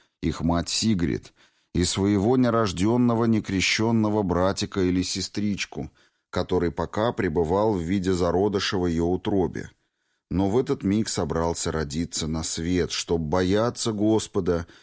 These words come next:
и совершать добрые поступки к Его славе. Я рассказал, что страдания их мамы будут столь велики,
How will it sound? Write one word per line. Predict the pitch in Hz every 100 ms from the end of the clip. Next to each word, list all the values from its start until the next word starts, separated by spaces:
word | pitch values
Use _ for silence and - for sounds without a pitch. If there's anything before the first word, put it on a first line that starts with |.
| _ -
и |
совершать | 76 95 90 90 - 113 107
добрые | 92 107 101 107 104
поступки | 98 101 - 95 92 - 95
к | -
Его | 87 76 82
славе. | - 90 78 60 - - _ _ _ _ _ _
Я | - 90
рассказал, | 104 113 113 104 107 117
что | 123 - 101
страдания | - 98 90 104 104 95 90
их | 85 87
мамы | 92 110 113 90
будут | 78 101 98 92
столь | - - 107 90
велики, | 85 85 82 - 123 95